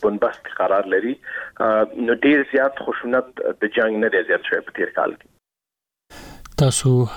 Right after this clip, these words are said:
Speaker 2: ریپورت اوریدلی، آه، وبخښه، مرکه اوریدله د موحد، محب احسان غه، چې د افغانستان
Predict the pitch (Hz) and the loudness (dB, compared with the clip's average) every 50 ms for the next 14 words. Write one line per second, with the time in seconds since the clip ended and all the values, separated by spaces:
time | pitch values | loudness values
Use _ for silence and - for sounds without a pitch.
0 | - - 139 131 120 120 117 - - 131 120 - 131 120 113 113 113 113 120 117 | -10 -6 -4 -2 0 2 0 0 0 0 0 2 2 4 4 4 4 4 4 4
1 | 117 117 113 110 - - - 175 139 139 143 143 127 113 117 - - - 120 113 | 4 2 2 0 -4 -2 0 2 4 4 4 4 4 2 2 0 0 0 0 2
2 | 110 113 107 - - 123 113 113 110 113 117 117 117 113 123 120 113 110 110 110 | 2 2 0 0 0 2 2 2 2 2 2 2 2 2 2 2 2 4 4 2
3 | 107 - - 117 110 - - - - 147 117 113 117 113 117 - - - - 143 | 2 2 2 0 0 -2 -4 0 2 4 4 6 4 4 2 0 -4 -2 0 0
4 | - - - - - 131 131 131 131 - 165 180 175 - - - - 123 117 127 | 0 0 -2 0 2 2 2 2 2 2 2 2 2 0 0 2 2 2 4 4
5 | 120 113 113 123 117 113 110 - - - 120 117 113 113 | 2 2 2 4 4 4 2 2 2 2 4 4 2 2